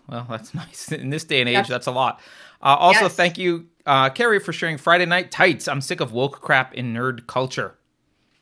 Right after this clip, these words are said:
Speaker 2: Oh,
Speaker 1: I'll
Speaker 2: how
Speaker 1: bet you
Speaker 2: much
Speaker 1: are.
Speaker 2: fun. Okay, so, you know, I go through different, like, l-, maybe people consume media the way I do. I, I tend to get obsessed with certain shows and watch them ex-,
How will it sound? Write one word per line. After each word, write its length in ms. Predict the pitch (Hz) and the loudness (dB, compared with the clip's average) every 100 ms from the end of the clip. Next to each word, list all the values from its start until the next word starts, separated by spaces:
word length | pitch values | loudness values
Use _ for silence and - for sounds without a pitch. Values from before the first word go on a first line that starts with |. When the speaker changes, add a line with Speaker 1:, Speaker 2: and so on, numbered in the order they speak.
| - | -14
Speaker 2:
Oh, 580 | - 302 320 269 190 - _ - | -10 -6 -4 -4 -8 -12 _ -18
Speaker 1:
I'll 60 | |
Speaker 2:
how 220 | 240 330 349 | -8 -2 0
Speaker 1:
bet 140 | 359 | 0
you 40 | - | -2
Speaker 2:
much 60 | |
Speaker 1:
are. 40 | - | -4
Speaker 2:
fun. 400 | 302 330 254 196 | 0 2 0 -2
Okay, 280 | 226 247 214 | -6 -2 -2
so, 300 | 202 226 202 | -2 -2 -4
you 140 | 196 240 | -2 2
know, 120 | 214 | 4
I 120 | 214 | 4
go 180 | 220 226 | 2 -4
through 220 | 220 214 | -6 -14
different, 460 | 175 185 190 170 165 _ - | -12 -12 -10 -10 -12 _ -8
like, 160 | 196 | -8
l-, 180 | 202 - _ _ | -8 -14 _ _
maybe 520 | 202 220 233 220 202 _ _ - | -10 -6 -4 -6 -8 _ _ -14
people 240 | 220 196 | -8 -8
consume 440 | 185 185 190 180 170 | -6 -6 -4 -4 -2
media 300 | 170 170 170 | -2 0 0
the 80 | |
way 160 | 160 151 | 2 4
I 100 | 156 | 2
do. 240 | 156 151 | 2 0
I, 260 | 151 156 175 | 0 2 0
I 20 | |
tend 260 | 175 208 180 | -2 -8 -10
to 60 | 170 | -8
get 320 | 165 156 - | -6 -6 -8
obsessed 420 | 156 - 160 - | -8 -4 -4 -4
with 140 | 165 | -10
certain 320 | - 156 165 165 | -6 -6 -8 -6
shows 420 | 165 165 160 160 | 0 0 -2 -6
and 340 | 160 160 156 - | -6 -6 -6 0
watch 260 | 156 - | 0 0
them 300 | 175 160 160 - | -4 -4 -6 -8
ex-, 180 | 165 | -10